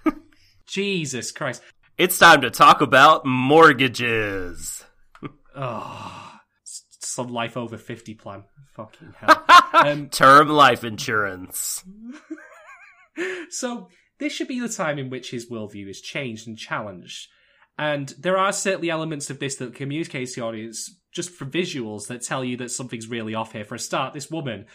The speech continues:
Speaker 1: uh, the suit she wears has some sort of, like, device over her chest,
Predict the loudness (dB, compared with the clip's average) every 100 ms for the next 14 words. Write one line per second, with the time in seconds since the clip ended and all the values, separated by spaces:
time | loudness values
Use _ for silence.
0 | -20 _ -6 -6 -6 -8 -8 -8 -8 -8
1 | -6 -8 -8 -10 -10 -10 -8 -8 -8 -8
2 | -8 -10 -18 _ _ -10 -6 -4 -4 -6
3 | -8 -8 -10 -10 -10 -8 -8 -10 -12 -14